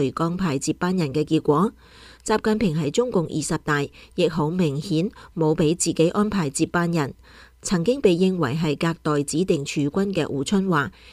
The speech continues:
以及曾經想視為習近平接班人嘅陳敏爾，都仕途暗淡，接班人亦成咗最敏感嘅話題。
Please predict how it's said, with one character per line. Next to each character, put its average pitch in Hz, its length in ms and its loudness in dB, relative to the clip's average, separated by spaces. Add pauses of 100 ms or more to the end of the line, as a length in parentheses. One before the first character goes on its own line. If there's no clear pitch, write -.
以 196 120 4
及 196 160 0
曾 147 240 -4
經 185 160 0
想 175 240 -2
視 180 180 0
為 139 220 0
習 165 180 -2
近 165 160 -2
平 143 220 -2
接 160 140 -4
班 190 200 -2
人 185 160 -2
嘅 156 140 -2
陳 160 180 -2
敏 135 100 -4 (100)
爾， 160 260 0 (300)
都 208 180 2
仕 180 220 0
途 151 260 -4
暗 156 220 -2
淡， 143 240 0 (320)
接 208 160 0
班 269 240 -2
人 156 200 0
亦 170 120 0
成 143 260 -4
咗 151 200 -2
最 175 180 0
敏 151 240 -4
感 156 180 -4
嘅 180 140 0
話 143 180 0
題。 170 300 -4